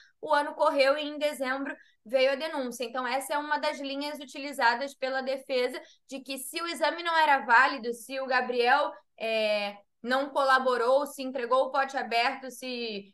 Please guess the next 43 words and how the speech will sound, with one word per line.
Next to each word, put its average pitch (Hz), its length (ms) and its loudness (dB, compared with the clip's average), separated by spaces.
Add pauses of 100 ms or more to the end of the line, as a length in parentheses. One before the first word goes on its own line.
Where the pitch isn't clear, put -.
escondeu, 262 600 2
não 277 80 -4
escondeu, 269 420 0
por 302 160 -10
que 294 100 -2
não 320 160 -4
pediram 311 380 -8
pra 302 160 -4
ele 302 120 -4
refazer? 285 760 0 (320)
E 277 140 -6
não 247 200 0
pediram, 262 540 -2 (260)
acei-, 233 540 -2 (340)
aceitaram, 226 680 2
realizaram 240 500 2
o 254 60 -4
exame 240 340 -4
e 240 40 2
ele 247 160 -2
testou 247 460 -2 (280)
negativo. 240 600 -4
Então, 233 260 -2
essa 233 320 -2
é 226 180 2
uma 220 200 -2
das 220 180 -6
linhas 220 300 -8
de 220 80 -10
defesa. 254 580 0
O 294 80 -12
que 320 100 -4
eu 277 80 0
sei 269 220 -4
também 226 320 -6
é - 20 -18
que 254 80 -12
o 247 80 -12
Flamengo 220 540 -2
disponibilizou 262 960 -4
câmeras 262 480 0
de 247 80 -14
segurança 220 800 -2